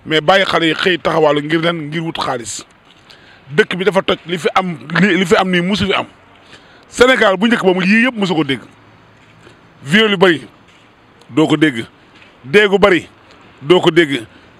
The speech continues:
diw mii rey nañ nit fii doo ko dégg. Et puis dëkk bi tamit encore servi-, euh, service d'ordre bi dafa, dafa des, surveillant ci dëkk bi dafa des.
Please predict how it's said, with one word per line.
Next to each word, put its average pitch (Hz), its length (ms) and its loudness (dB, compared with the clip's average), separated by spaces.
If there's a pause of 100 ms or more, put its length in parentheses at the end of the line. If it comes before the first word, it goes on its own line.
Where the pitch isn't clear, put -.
(380)
diw 226 180 0
mii 208 360 2 (320)
rey 220 180 4
nañ 214 160 0
nit 208 120 0
fii 151 260 0 (240)
doo 185 100 6
ko 185 120 2
dégg. 151 180 0 (460)
Et 311 40 -4
puis 254 400 0
dëkk 240 260 -2
bi 220 60 -2
tamit 202 260 0 (400)
encore 196 440 0 (760)
servi-, 277 600 -2
euh, 214 120 2
service 262 300 0
d'ordre 208 180 4
bi 185 80 -2
dafa, 202 180 0
dafa 190 180 -2
des, - 320 -2 (600)
surveillant 254 460 0
ci 226 60 -8
dëkk 214 80 -4
bi 202 60 -4
dafa 202 100 0
des. 175 300 -6